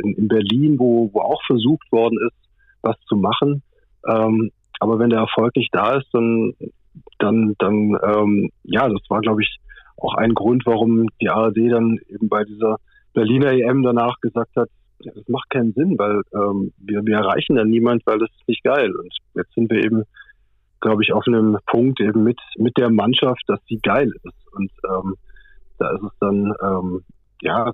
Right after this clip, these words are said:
dann, das, ich glaub, das ist das Wichtigste, ne? Also die, dieser mediale Aspekt, der, ähm, ist der zweite. Ähm, wenn das Produkt gut ist, und das ist verdammt gut, ähm, dann wird das andere dazukommen und dann wird das seinen Effekt haben. Ich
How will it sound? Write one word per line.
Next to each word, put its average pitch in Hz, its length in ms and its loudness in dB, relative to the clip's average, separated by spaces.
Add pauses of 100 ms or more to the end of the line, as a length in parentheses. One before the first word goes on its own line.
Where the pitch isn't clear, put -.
dann, 92 320 -4 (760)
das, - 200 -4
ich - 120 -4
glaub, 131 160 -2
das 160 180 0
ist 190 140 0
das 113 140 0
Wichtigste, - 440 -6
ne? 113 200 0
Also 113 180 -2
die, 104 240 -2 (340)
dieser 104 280 0
mediale 113 560 2
Aspekt, - 440 -4
der, 104 400 0
ähm, 101 240 -4
ist - 140 -12
der 90 180 -4
zweite. 139 540 0 (100)
Ähm, 107 340 0
wenn 110 200 -2
das 135 220 0
Produkt - 420 -2
gut 131 260 -4
ist, 147 200 -2
und 113 120 -4
das 104 160 -2
ist - 240 -8
verdammt 117 500 -4
gut, 120 260 -2 (540)
ähm, 104 340 0
dann 101 180 0
wird 110 100 -2
das 104 140 -2
andere 117 320 2
dazukommen 123 720 2
und 110 140 0
dann 104 160 0
wird 107 120 -2
das 104 140 -4
seinen 101 340 0 (380)
Effekt - 400 -2
haben. 110 320 2
Ich - 220 -4